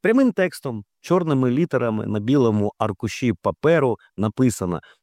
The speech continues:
то бойові дії в Маріуполі закінчилися п'ятого березня двадцять другого року. Вона каже мені: "Микола, якби не чоловік, я не знаю, що б там навіть,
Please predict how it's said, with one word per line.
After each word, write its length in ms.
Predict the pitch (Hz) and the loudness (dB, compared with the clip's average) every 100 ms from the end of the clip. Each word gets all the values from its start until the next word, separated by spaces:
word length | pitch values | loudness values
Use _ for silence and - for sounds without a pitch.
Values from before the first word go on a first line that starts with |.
| _ - | _ -8
то 80 | |
бойові 380 | 87 123 190 233 | 0 2 2 2
дії 460 | 147 107 107 92 - | 0 0 0 -2 -6
в 120 | - 95 | -6 -2
Маріуполі 800 | 165 135 110 101 90 85 78 - | 0 2 2 0 -2 -6 -6 -6
закінчилися 800 | 110 170 165 143 180 151 104 92 - | -4 -2 -2 0 2 2 0 -4 -4
п'ятого 460 | 143 120 95 90 | -2 -2 -2 -2
березня 500 | 104 143 117 87 85 | 0 0 0 0 -4
двадцять 360 | 82 104 - 87 | -2 -4 -4 -6
другого 360 | 92 92 87 | -4 -2 0
року. 240 | 82 78 - - - - - - | -2 -6 -12 -18 -20 -20 -10 -2
Вона 180 | 196 | -2
каже 240 | 185 190 165 | 2 2 4
мені: 340 | 165 175 165 | 4 4 4
"Микола, 420 | 139 143 165 123 | 2 2 2 4
якби 240 | 123 147 185 | 2 2 2
не 380 | 147 156 156 135 _ | 2 2 0 -2 _
чоловік, 560 | - 139 127 156 190 - _ _ _ _ | -4 0 2 2 -2 -10 _ _ _ _
я 360 | - 80 117 165 | -18 -6 -2 0
не 140 | 135 | 2
знаю, 360 | 113 120 131 107 | 2 0 0 0
що 180 | - 110 | -2 -8
б 40 | - | -6
там 180 | 92 | -4
навіть, 460 | 87 92 87 80 - | -4 -4 -6 -10 -20